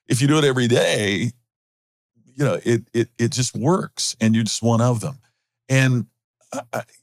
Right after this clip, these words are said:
it, it, I think it's not only that you eat last, I think it's that you eat with. And, and, and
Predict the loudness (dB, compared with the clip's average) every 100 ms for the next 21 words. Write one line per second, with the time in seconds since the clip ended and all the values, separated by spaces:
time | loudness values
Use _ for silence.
0 | -18 -6 -6 -6 -2 -2 -2 -14 -14 _
1 | -2 2 2 2 2 2 2 2 4 4
2 | 4 2 2 0 0 -2 -2 0 0 0
3 | -2 -4 -4 -8 -4 -4 0 0 0 0
4 | -2 2 0 0 -2 -4 -6 -4 0 0
5 | -4 -14 -14 _ _ _ _ _ _ _
6 | 0 0 0 0 -2 -4 -4 -2 -2